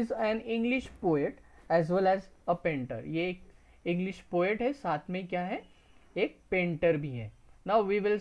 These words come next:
see what he has written in his, uh, poem Flint, a hard rock, है ना। "An, an emerald is as green as grass।"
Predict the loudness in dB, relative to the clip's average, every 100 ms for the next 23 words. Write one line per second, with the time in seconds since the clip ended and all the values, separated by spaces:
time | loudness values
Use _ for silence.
0 | -2 -2 0 0 -2 -4 -2 0 -2 -2
1 | -4 -4 -6 -6 -6 -8 -18 -20 -20 -20
2 | -10 -10 -4 -2 0 -2 -6 -14 _ _
3 | -20 -20 -8 -2 -2 -4 -10 -6 -4 -2
4 | -2 -2 -8 -10 -20 -20 -16 -12 -12 -14
5 | -20 -20 -20 -20 -20 -20 -20 -4 4 4
6 | 4 -4 -16 -20 -20 _ _ _ -20 -20
7 | -20 -20 -6 -4 -4 -6 -4 0 2 4
8 | 4 2 -6 -18 -8 -2 0 -2 -6 -4
9 | -2 0 0 -2 -2 -2 -4 -6 -4 -2
10 | -2 -6 -16 -20 -20 _ _ -16 -10 -2
11 | 0 0 -2